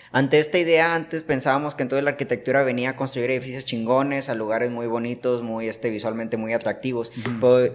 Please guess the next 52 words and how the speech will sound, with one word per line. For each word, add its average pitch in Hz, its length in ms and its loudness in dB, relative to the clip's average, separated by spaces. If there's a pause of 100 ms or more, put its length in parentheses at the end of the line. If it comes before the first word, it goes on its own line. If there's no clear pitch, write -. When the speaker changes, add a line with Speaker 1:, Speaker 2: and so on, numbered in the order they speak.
Speaker 1:
a 127 80 6
lo 123 140 4
que 127 80 -2
estamos 151 220 0
platicando 143 460 2
me 139 140 0
hace 123 260 -2
pensar 120 360 -2
que 143 60 -2
entonces 135 220 0
la 147 100 2
arquitectura 127 460 -2
en 147 60 -4
realidad 127 420 2
va 135 140 6
más 139 300 0 (180)
enfocada 139 560 2
cada 139 160 2
vez 143 140 2
más 139 180 0
a 147 60 2
la 143 80 6
vivienda, 135 520 0 (220)
porque 127 320 2
es 127 60 2
donde 156 240 2
realmente 143 480 2
las 147 120 0
necesidades 131 600 0
del 147 140 -2
ser 147 160 2
humano 151 320 0
van 147 140 0
a - 20 -2
estar 147 240 -2
más 143 200 -2
enfocadas 139 600 0
ahí. 147 180 2
No 147 120 2
es 135 100 0
que, 143 400 2
no 143 60 2
es 143 100 -2
que 156 100 2
seamos 147 300 0
seres 139 180 -2
humanos 135 240 -4
que - 100 -20
cada 127 180 2
vez 127 100 0
salgamos 123 400 2
menos, 131 400 0